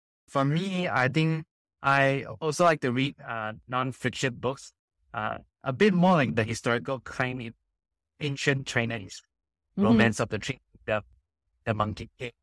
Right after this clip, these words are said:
Speaker 2: Huh?
Speaker 1: So those are the things that I read a couple of times because they give me some interesting,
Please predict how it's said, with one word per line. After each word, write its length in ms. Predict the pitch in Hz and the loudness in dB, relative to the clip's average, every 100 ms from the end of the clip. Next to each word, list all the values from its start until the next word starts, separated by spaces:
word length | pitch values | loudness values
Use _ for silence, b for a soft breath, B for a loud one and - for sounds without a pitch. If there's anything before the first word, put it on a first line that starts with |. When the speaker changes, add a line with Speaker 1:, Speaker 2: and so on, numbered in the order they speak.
| _ _ - | _ _ 0
Speaker 2:
Huh? 160 | 262 | 2
Speaker 1:
So 220 | 302 - 127 | 2 -2 0
those 320 | 139 139 135 | 0 0 4
are 100 | 117 | 4
the 120 | 110 | 4
things 220 | 127 120 | 0 -2
that 180 | - 117 | 0 0
I 100 | 104 | 0
read 220 | 107 135 | -4 -4
a 60 | 113 | -4
couple 280 | - 117 117 | -2 -2 -2
of 80 | |
times 240 | 98 123 110 | 0 0 0
because 200 | 110 120 _ _ _ - | -6 -12 _ _ _ -8
they 160 | 123 120 | -4 -2
give 240 | 117 107 | -4 -6
me 140 | 123 117 | -4 0
some 380 | 131 117 110 - _ _ _ _ | 4 4 2 -12 _ _ _ _
interesting, 480 | - - 127 - 131 | -14 -8 -8 -6 -10